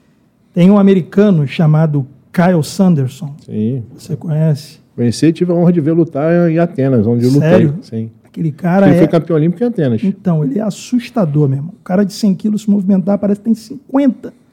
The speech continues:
Speaker 2: Sim.
Speaker 1: Você fala, "Porra, não é possível." Aquele
Speaker 2: Mas o,
Speaker 1: cara
Speaker 2: você tá falando dele hoje, né? Ele movimentando hoje. Porque acho que o Kyle Sanderson lutou na oitenta e quatro quilos em Atenas, eu acho.
Speaker 1: Não sei em que
Speaker 2: Eu também
Speaker 1: categoria
Speaker 2: não
Speaker 1: ele
Speaker 2: lembro.
Speaker 1: lutou em Atenas.
Speaker 2: Se
Speaker 1: Mas
Speaker 2: tivesse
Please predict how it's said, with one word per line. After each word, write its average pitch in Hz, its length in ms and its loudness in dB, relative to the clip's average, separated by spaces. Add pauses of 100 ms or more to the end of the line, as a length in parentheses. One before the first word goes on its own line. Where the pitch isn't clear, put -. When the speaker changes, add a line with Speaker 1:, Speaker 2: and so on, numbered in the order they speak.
Speaker 2:
Sim. 113 280 -6
Speaker 1:
Você 214 80 -6
fala, 170 400 -2 (200)
"Porra, 254 320 -12
não 240 100 2
é 392 40 -6
possível." - 520 -2 (800)
Aquele - 300 -2
Speaker 2:
Mas 110 120 0
o, 127 40 -6
Speaker 1:
cara 233 260 0
Speaker 2:
você - 80 0
tá 139 60 4
falando 151 220 4
dele 165 140 6
hoje, 131 360 6
né? 139 180 -2 (1120)
Ele 120 140 0
movimentando 127 580 2
hoje. 127 300 2 (420)
Porque - 120 -8
acho 117 120 -2
que - 60 0
o 131 60 0
Kyle 139 220 0
Sanderson 147 440 -4
lutou 135 300 -6
na 151 80 -4
oitenta 156 300 -4
e 175 40 -6
quatro 160 280 -6
quilos 123 280 0
em 117 80 0
Atenas, 104 420 -4 (420)
eu - 120 -20
acho. - 300 -20 (260)
Speaker 1:
Não 160 300 0
sei 160 260 -6
em 165 80 -2
que 190 80 -8
Speaker 2:
Eu - 20 -12
também 113 180 -2
Speaker 1:
categoria 127 260 4
Speaker 2:
não - 80 4
Speaker 1:
ele 131 100 2
Speaker 2:
lembro. - 140 0
Speaker 1:
lutou - 180 -4
em 175 100 2
Atenas. 156 580 -4
Speaker 2:
Se - 140 -20
Speaker 1:
Mas 208 120 -8
Speaker 2:
tivesse 117 240 -2